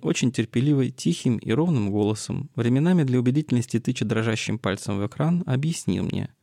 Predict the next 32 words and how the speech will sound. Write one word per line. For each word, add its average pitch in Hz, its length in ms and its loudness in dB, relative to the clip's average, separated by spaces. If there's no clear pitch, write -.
что - 240 -2
Доди 143 300 2
Альфает 151 640 0
не 170 100 4
угонял 160 460 2
у 104 40 0
принцессы 104 520 -2
Дианы 135 320 0
припаркованную 120 800 0
в 113 40 -4
Греции 127 420 0
яхту - 600 -2
и 127 140 2
не 151 140 4
перевозил 139 580 2
на 101 120 0
ней 135 320 2
в 110 160 -2
Англию 98 480 0
украденные 120 580 2
у - 20 4
нее 110 180 4
драгоценности. 110 880 -4
Напротив, 135 800 -2
в - 80 -20
тексте, - 460 -2
как 107 160 -2
оказалось, 101 600 -4
речь - 280 -2
шла 110 300 -2
о 104 40 -2
том, 196 320 -2